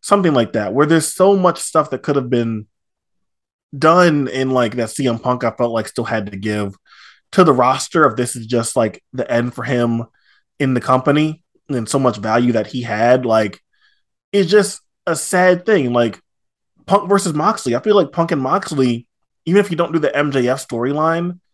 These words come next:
and bring him, and bring him back when you did, there was more juice in a, in a,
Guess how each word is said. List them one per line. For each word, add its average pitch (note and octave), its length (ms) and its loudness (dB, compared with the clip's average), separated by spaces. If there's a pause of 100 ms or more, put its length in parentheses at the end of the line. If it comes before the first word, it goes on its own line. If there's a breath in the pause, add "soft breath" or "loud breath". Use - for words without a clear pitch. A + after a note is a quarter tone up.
(200)
and C3 100 -4
bring B2 160 0
him, C#3 260 0
and B2 160 -2
bring B2 140 0
him C3 180 -2
back B2 180 4
when B2 120 -2
you G#2+ 80 -4
did, C#3+ 480 0 (360 soft breath)
there C3 80 2
was D#3 140 4
more D3+ 200 4
juice C#3+ 320 0
in C#3 60 0
a, C3+ 120 -2
in C3+ 180 -2
a, B2+ 100 -2